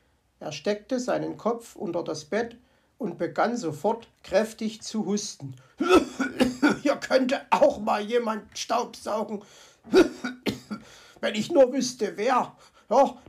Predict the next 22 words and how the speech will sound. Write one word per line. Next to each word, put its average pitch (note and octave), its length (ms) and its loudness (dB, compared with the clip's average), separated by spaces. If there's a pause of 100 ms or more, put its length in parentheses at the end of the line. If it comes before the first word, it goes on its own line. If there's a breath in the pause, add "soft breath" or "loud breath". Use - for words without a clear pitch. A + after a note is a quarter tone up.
da - 140 0
kommt B3 260 2
mir C4 140 6
doch A3 260 -2
ein F#3+ 160 -4
kluger C#4+ 420 4
Gedanke. F#3 540 -8 (500 soft breath)
Derjenige, A#3+ 800 4 (220 loud breath)
der G#3 160 4
den F3 160 -4
Vorratsschrank G#3 800 2
aufräumt, A3 580 -2 (220 soft breath)
kann G#3 200 -4
auch - 220 -4
gleich C4+ 340 2
unterm F#3+ 380 -2
Bett B3+ 220 -4
sauber G#3 360 0
machen", E3 460 -10 (580)
lachte G#3+ 380 -2
er E3+ 260 -2
vergnügt F3 680 -8